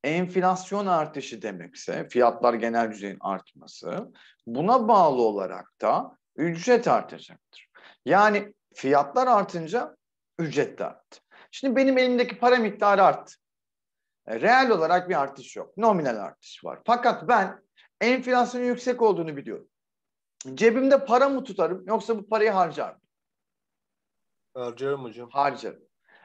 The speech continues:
Speaker 1: E, bunu harcadım. E, bu durumda toplam talep arttı. Toplam talebin artması tekrar, tekrar neye sebep oldu hocam? Tekrar neye sebep oldu? Enflasyonun artmasına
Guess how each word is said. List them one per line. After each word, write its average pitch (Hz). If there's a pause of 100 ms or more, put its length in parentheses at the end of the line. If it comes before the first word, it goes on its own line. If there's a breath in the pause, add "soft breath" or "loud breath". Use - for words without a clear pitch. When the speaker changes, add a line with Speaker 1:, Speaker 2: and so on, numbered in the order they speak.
Speaker 1:
E, 131
bunu 208
harcadım. 220 (240)
E, 127
bu 175
durumda 226 (200)
toplam 202
talep 131
arttı. -
Toplam 208
talebin 208
artması 202
tekrar, 202 (380)
tekrar 160 (200)
neye 147
sebep 190
oldu 156
hocam? 131 (440)
Tekrar 143
neye 139
sebep 160
oldu? 147 (420 soft breath)
Enflasyonun 170 (220)
artmasına 147